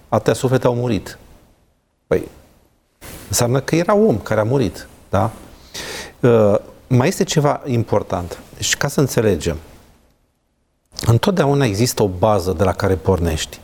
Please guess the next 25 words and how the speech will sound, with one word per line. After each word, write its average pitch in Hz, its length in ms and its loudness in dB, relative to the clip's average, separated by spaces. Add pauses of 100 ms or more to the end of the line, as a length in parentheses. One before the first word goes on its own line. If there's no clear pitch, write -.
(680)
Uh, 107 180 4 (500)
partea 139 280 -2
fundamentală, 104 960 -2
centrală 101 760 0 (360)
a 123 80 2
unui 110 200 4
subiect. 95 640 0 (600)
Iar 110 140 0
partea - 320 -2
aceasta 131 320 -2
fundamentală 98 840 0
este 110 320 2
ceea 117 220 -2
ce - 100 -4
am 104 180 -2 (260)
amintit 107 400 0
mai 101 140 0
devreme, 98 460 2
creația, 95 720 0 (680)
da? 98 160 2
Cum 135 220 0
a 117 40 0
fost - 200 -6
creat 104 320 -2
omul 98 400 2